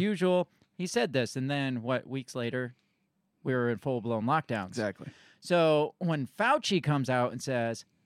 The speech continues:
Speaker 2: "We're not gonna see lockdowns," that to me says, "We're probably gonna see lockdowns."
Speaker 1: <laughs> Right.
Speaker 2: <laughs> He goes on to say, "I think we have enough of the percentage of people in the country, not enough to crush the outbreak,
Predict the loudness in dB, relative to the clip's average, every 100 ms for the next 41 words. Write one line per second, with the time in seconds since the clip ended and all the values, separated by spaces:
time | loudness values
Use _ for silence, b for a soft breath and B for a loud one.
0 | _ _ -4 -4 -2 -4 -4 -4 0 0
1 | 0 -4 -6 -8 -12 -20 _ _ _ -6
2 | -4 -4 -4 -4 -4 -4 -2 -2 -4 -10
3 | _ _ _ _ -14 -8 -6 -6 -6 -8
4 | -8 -2 -2 -2 -4 -4 -6 -6 -8 -10
5 | -12 -10 -10 -10 -8 -4 -4 -6 -12 B
6 | B B B B B B 0 2 4 0
7 | 2 2 2 2 -2 -6 -2 2 2 2
8 | 0 0 0 -4 -4 -4 -2 -6 -4 -4
9 | -4 -4 -4 -4 -4 -4 -4 -4 -4 -4
10 | -4 -6 -8 _ -4 -4 -2 -2 -4 -4
11 | -12 -6 -2 -2 -4 0 0 0 -2 -4
12 | -4